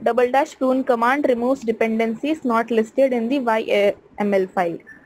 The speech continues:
The next option is using the explicit list. So it is less common but a more controlled method. So you can recreate environment using an explicit spec file. So you, for that you need to write conda create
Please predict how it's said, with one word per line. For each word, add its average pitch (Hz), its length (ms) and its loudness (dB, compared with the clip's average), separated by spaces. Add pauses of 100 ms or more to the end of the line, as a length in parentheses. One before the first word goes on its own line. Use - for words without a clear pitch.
(140)
The 247 80 2
next 277 300 0
option 320 420 0
is 359 160 -2
using 277 420 2
the 285 80 0
explicit 247 600 0
list. - 400 0 (240)
So - 180 0
it 294 120 0
is 320 180 -2
less 240 240 2
common 277 540 -2 (120)
but 233 220 2
a 254 80 4
more 240 280 2
controlled 226 540 2
method. 185 400 -4 (460)
So 311 280 0
you 330 160 0
can 311 240 0
recreate 262 500 0
environment 240 640 -2
using 247 460 0
an 240 120 0
explicit 233 640 -2
spec - 320 -4
file. 160 280 -2 (400)
So 240 400 4
you, 240 100 2
for 240 200 2
that 247 220 0
you 330 60 2
need 254 220 0
to 247 80 6
write 226 360 0
conda 226 460 2
create 240 520 0